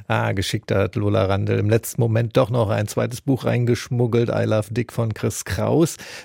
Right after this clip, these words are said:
Das wurde von Kevin Fennemann übersetzt. Es gibt eine Taschenbuchausgabe be-, im Verlag B T B für zehn Euro.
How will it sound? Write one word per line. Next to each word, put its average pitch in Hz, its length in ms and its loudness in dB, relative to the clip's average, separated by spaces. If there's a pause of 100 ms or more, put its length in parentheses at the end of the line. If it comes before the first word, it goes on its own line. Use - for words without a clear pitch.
Das 156 240 2
wurde 156 220 4
von 120 320 -4
Kevin 104 380 -2
Fennemann 117 540 0
übersetzt. 113 580 -2
Es - 140 -6
gibt - 180 -8
eine 101 220 -2
Taschenbuchausgabe 98 960 -4
be-, 107 500 -2
im 101 160 -2
Verlag 104 500 0
B 127 140 4
T 139 200 4
B 170 280 4
für 120 300 0
zehn 104 300 -4
Euro. 190 420 0